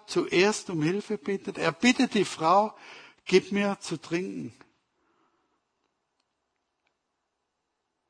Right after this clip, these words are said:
Er lädt sich ein, mit Menschen zusammen zu sein. Als er das letzte Abendmahl feiert, isst er und trinkt er. Die Jünger richten's her für ihn.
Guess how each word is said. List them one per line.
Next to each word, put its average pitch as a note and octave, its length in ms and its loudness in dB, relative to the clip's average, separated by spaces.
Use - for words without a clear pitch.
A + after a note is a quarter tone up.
Er C#3+ 140 0
lädt G3 300 4
sich F3+ 280 -2
ein, F3+ 480 4
mit D3 200 0
Menschen F#3+ 500 -2
zusammen E3+ 520 -4
zu - 140 -18
sein. B2 360 -8
Als C#3+ 260 0
er E3+ 140 4
das D#3+ 200 4
letzte G3+ 500 6
Abendmahl G3 580 4
feiert, E3 420 2
isst - 420 -2
er F3 80 0
und D#3+ 200 -4
trinkt F3 380 -4
er. C3 140 -12
Die E3+ 140 4
Jünger A3 320 4
richten's F#3 440 0
her F#3 240 4
für F#3 300 -6
ihn. F3 380 -8